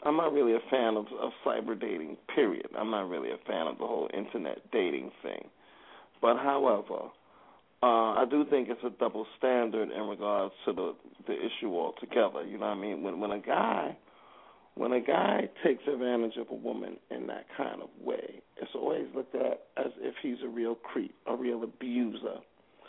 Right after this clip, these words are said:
But when a woman takes advantage in a man in that type of way, she's high-fived and looked at as a vixen. And that's a, that's, that's, that's a really a weird double standard that I noticed.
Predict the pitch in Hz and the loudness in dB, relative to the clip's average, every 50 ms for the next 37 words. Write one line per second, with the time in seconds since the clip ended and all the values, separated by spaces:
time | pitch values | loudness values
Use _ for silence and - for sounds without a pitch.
0 | - - - - - - _ - - 110 110 120 117 123 123 113 117 139 160 180 | -20 -20 -20 -20 -20 -20 _ 0 0 4 4 4 6 6 4 4 6 4 4 4
1 | 180 170 160 156 - - 151 139 123 - 131 120 123 123 127 123 120 110 107 - | 2 0 0 -2 2 2 2 2 2 -2 -2 0 0 0 0 0 0 0 -2 -4
2 | - - - 120 107 104 107 123 139 165 175 180 170 135 - - 107 101 95 90 | -8 -10 -8 -6 -6 -4 -2 0 2 4 4 4 4 2 0 -2 -4 -4 -4 -4
3 | - - - - - - - - - - - - - - - - - - - - | -6 -8 -8 -4 -4 -4 -4 -4 -8 -10 -10 -8 -6 -4 -4 -4 -6 -8 -10 -14
4 | - - - - - - - - - _ - - - - 131 127 123 117 - - | -18 -20 -20 -20 -20 -20 -20 -20 -20 _ -16 -12 -4 0 2 4 4 2 0 0
5 | - 123 120 117 117 113 - - 120 107 98 92 85 82 87 - - - 107 107 | 2 4 4 4 4 2 2 2 4 6 6 6 6 4 4 2 0 -2 0 0
6 | 110 110 104 - - - - - - - - 123 120 - 127 117 - - 127 123 | 0 -2 -2 -4 0 2 4 4 4 4 2 2 2 0 -4 -4 2 0 0 0
7 | - - - - - - - - - - _ _ _ _ _ _ _ _ _ _ | 0 -8 -10 -10 -8 -8 -8 -12 -14 -20 _ _ _ _ _ _ _ _ _ _
8 | _ _ _ _ - _ _ - 110 110 117 120 117 - - 113 - - - 160 | _ _ _ _ -20 _ _ -8 -4 -2 0 0 0 -2 -2 0 2 2 2 2
9 | 165 - - - - - - 123 123 - - - - _ - - 123 123 135 135 | 0 0 0 0 0 0 0 0 0 -2 -8 -20 -16 _ 0 0 2 4 4 4
10 | 117 120 127 117 120 120 127 131 120 117 117 113 - 120 110 - 113 - - - | 4 4 4 4 4 4 4 4 6 6 4 4 4 2 2 2 0 -6 -2 0
11 | 135 127 123 120 113 98 101 101 - - - - - 101 104 98 92 85 82 87 | 2 4 4 2 2 0 -4 -8 -4 -4 -4 -4 -4 -6 -4 -4 -4 -4 -4 -8
12 | 87 - | -10 -12